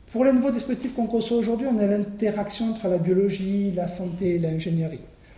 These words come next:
On est dans des systèmes où tous les volets de la biologie, de la biotechnologie, que ce soit la biochimie, la biologie cellulaire, l'ingénierie tissulaire, doivent fonctionner ensemble avec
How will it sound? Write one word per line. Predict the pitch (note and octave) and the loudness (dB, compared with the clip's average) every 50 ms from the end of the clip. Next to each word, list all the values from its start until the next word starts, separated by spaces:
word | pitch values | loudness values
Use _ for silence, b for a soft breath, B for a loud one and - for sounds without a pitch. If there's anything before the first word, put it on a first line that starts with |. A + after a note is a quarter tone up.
| b b b | b b b
On | G3 G3 G3+ G3 G3+ | 0 2 4 6 6
est | G#3+ G#3+ A3 G#3+ G#3+ G#3+ - - - - - | 6 6 4 4 2 0 -4 -8 -10 -6 -2
dans | F#3 F#3 | 0 0
des | F#3 G3+ | 0 0
systèmes | F3+ - - G3 - - A#3+ A#3+ B3 A#3 A3 | 0 -2 -4 -2 2 4 4 6 6 6 4
où | G#3+ G#3+ G#3+ G#3+ - - - | 4 2 0 -2 -4 -8 -4
tous | - C#4 C#4+ | 2 4 6
les | B3+ B3 A3+ | 6 6 6
volets | F3+ E3 G3 A#3 A#3 A3+ B3 B3 | 6 6 6 4 4 4 2 2
de | F3+ G3 | 2 4
la | F#3 F3+ F3+ | 4 4 4
biologie, | E3 C#3+ C#3+ F3+ F3+ F3+ F#3 F#3 - F#3 F3+ | 2 2 4 4 4 4 4 2 2 -2 -6
de | D#3+ E3 | -6 -4
la | E3 D3+ | -6 -4
biotechnologie, | D#3 F#3 F#3 - G3 - - F3+ E3+ F3 F3+ F3 F3+ E3+ D#3+ - | -4 -4 -4 -4 -6 -8 -6 -6 -4 -4 -4 -4 -6 -8 -10 -10
que | - | -12
ce | E3 | -14
soit | - - F3 E3+ | -12 -8 -6 -4
la | E3 | -4
biochimie, | D#3+ F3 F#3 - - - F#3 E3+ E3 | -4 -4 -4 -6 -6 -6 -6 -6 -6
la | D#3 C#3+ | -6 -6
biologie | D3 D#3+ E3 E3 F3+ - | -6 -6 -6 -8 -8 -8
cellulaire, | - F#3+ E3+ E3+ E3 C#3 C#3 | -8 -6 -4 -4 -4 -4 -4
l'ingénierie | D3 E3 E3 F3 F#3 F#3 F#3 F3+ | -6 -6 -6 -4 -4 -4 -6 -6
tissulaire, | F#3 F3+ - - - D#3+ - - B B B B B B B | -8 -10 -12 -12 -12 -12 -12 -14 B B B B B B B
doivent | D#3+ G3+ G#3+ A3 G#3+ - | 4 4 6 6 4 2
fonctionner | - A3+ A3+ A3 - A3+ G#3 G#3+ | 0 -2 -2 0 0 0 0 2
ensemble | G#3+ G#3+ G#3 - - A3 F#3+ F3 E3 - - | 0 0 0 -2 -4 -4 -4 -4 -4 -2 2
avec | G#3+ G#3+ F#3+ G3 F#3+ | 2 4 4 4 2